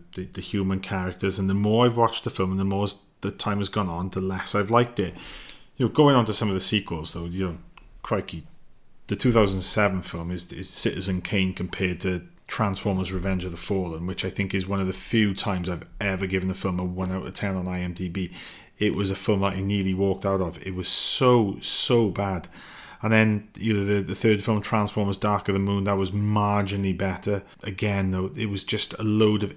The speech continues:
indecipherable noise and nonsense.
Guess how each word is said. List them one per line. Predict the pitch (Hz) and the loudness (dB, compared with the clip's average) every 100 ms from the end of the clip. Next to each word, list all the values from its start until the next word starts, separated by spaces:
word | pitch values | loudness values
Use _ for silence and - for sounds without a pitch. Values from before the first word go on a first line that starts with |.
| - | -2
indecipherable | 120 117 113 - 101 - 101 101 | 2 2 2 2 2 0 0 0
noise | 98 101 104 104 104 104 95 | 0 0 2 4 4 2 0
and | 104 98 | -4 -2
nonsense. | 101 101 101 - 110 113 - | 0 0 0 0 0 -2 -6